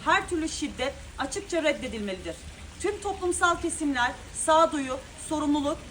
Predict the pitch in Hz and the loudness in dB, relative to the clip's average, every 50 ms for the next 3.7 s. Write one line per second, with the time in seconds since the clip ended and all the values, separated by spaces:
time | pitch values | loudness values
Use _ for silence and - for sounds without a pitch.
0 | - - 262 302 277 285 311 269 - 359 370 370 359 339 294 269 277 277 285 - | -12 -6 -4 -2 0 2 2 2 4 6 6 6 6 4 2 2 0 -4 -2 -4
1 | 339 320 - 285 269 - 233 220 214 220 240 285 - - - - - - 277 294 | -4 -2 0 -2 -2 -2 -2 -2 -2 -2 -4 -6 -8 -14 -16 -14 2 4 4 4
2 | 285 - - 370 370 370 339 330 311 302 294 320 302 302 311 311 320 - 311 277 | 4 2 -2 -2 0 2 2 2 2 2 0 0 -2 -2 -2 -2 0 2 4 4
3 | 262 240 208 277 262 247 - 220 208 185 175 170 165 | 4 2 0 -4 -6 -6 -6 -6 -8 -8 -8 -10 -10